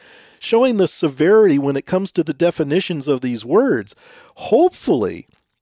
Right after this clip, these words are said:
hopefully, their eyes will be open to the fact that if that's the way their church is defining these words, they're gonna see they're not doing this. And if this is what's demanded of them,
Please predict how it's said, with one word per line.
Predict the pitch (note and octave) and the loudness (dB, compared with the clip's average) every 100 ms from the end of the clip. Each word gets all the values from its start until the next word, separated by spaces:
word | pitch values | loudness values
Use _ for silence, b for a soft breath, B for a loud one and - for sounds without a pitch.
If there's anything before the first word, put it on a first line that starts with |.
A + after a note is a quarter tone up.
| - | -6
hopefully, | A3+ F4 F4+ - B2+ G#2+ G2+ - b b | 0 2 0 -2 -2 -2 -8 -10 b b
their | E3 D#3+ - | 0 0 0
eyes | F3 D4 D#4+ G#3 | -2 0 -2 0
will | F#3+ | -2
be | D#3 E3 - | -2 -6 -2
open | E3 C4+ E4 D#3 C#3 | 0 2 2 -2 -2
to | C#3+ | -4
the | C3+ | -4
fact | - A2 F#2+ G#2 - b b b | -2 -4 -4 -6 -14 b b b
that | - D#3+ | -2 0
if | D#3 - | 0 0
that's | A3+ E4 - | -2 -2 -4
the | D4+ | -2
way | B3 A#3+ | 0 2
their | G3+ F#3+ | 2 2
church | - F#3+ F3 - | 2 0 2 2
is | D3+ | -4
defining | - C#3 - D#3+ G3 E3+ C#3+ | -2 -4 -2 -2 -2 -4 -4
these | C3 A2+ | -8 -6
words, | C3+ A3 F#3 A2+ G#2+ b b b b b _ - | -2 0 0 -2 -8 b b b b b _ -2
they're | A3+ | 0
gonna | D4 C4 | 0 -2
see | - G#3 | -4 -4
they're | D#3+ G3+ | -2 -2
not | C4+ G3 C3+ | -2 -4 -2
doing | G#3+ D#4 G3+ F#2 | 0 0 -2 -6
this. | - - - _ _ _ _ _ _ _ - | -14 -16 -16 _ _ _ _ _ _ _ -4
And | G#3 G3+ F#3 _ | 0 0 -2 _
if | G3+ F#3+ - - | 0 0 -2 0
this | B3+ - | 0 0
is | C#4+ | -4
what's | A3+ A#3+ - | 0 0 0
demanded | - E3+ C#3 C#3 F3 C4 D#4 G#3+ | -2 -2 0 -2 0 0 0 2
of | C#3 A#2 - | 2 0 0
them, | A2+ G2+ A2 | -2 0 -4